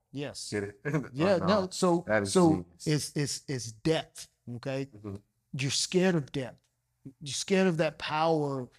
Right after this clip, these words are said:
Speaker 1: that, that power that it, that it holds. You're scared of the unknown because you gotta do things that you have no idea that's gonna come up.
Speaker 2: You've never seen.
Speaker 1: That you've never seen, right? And the authority,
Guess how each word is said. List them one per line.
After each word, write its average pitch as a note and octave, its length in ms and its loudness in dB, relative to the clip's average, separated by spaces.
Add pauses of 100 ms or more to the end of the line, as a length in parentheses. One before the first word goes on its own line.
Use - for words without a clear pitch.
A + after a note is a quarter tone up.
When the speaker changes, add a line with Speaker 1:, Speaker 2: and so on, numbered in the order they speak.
(160)
Speaker 1:
that, C#3+ 260 -4
that D3 220 -6
power D#3+ 520 4
that C#3 240 0
it, C#3+ 280 -6
that C#3+ 200 -2
it C3 80 -6
holds. C3 560 -2
You're B2+ 100 -6
scared F#3+ 320 4
of F3+ 120 4
the F3+ 120 4
unknown F#3+ 400 2
because D3 240 0
you D3+ 60 -2
gotta F3+ 200 -2
do F3+ 300 0
things C3+ 480 -4 (360)
that D3 220 2
you G#3 140 6
have E3 240 2
no F3+ 280 4
idea F3+ 480 2
that's D#3 200 -2
gonna D#3 220 0
come E3 260 -2
up. C#3+ 200 0
Speaker 2:
You've G#2 160 -12
never G2+ 260 -6
seen. C#3 360 -4
Speaker 1:
That D#3 220 2
you've E3 120 4
never D#3+ 320 2
seen, G#3 500 -2
right? D3 360 -2 (260)
And D3 140 0
the C#3+ 140 0
authority, F#3 800 4